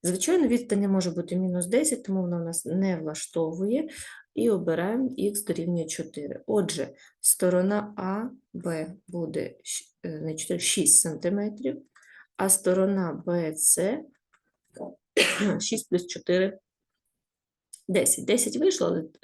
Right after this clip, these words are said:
цього разу додатнє. Сантиметрів. Нас запитували периметр, тому ми шукаємо периметр трикутничка як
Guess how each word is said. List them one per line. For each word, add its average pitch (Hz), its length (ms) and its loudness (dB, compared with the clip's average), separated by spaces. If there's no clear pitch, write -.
цього 202 280 2
разу 175 300 0
додатнє. - 580 -6
Сантиметрів. - 840 -12
Нас 233 220 4
запитували 247 840 0
периметр, 156 720 0
тому 359 240 0
ми 226 60 0
шукаємо 160 420 -4
периметр 160 600 -2
трикутничка 285 840 -4
як 175 180 -4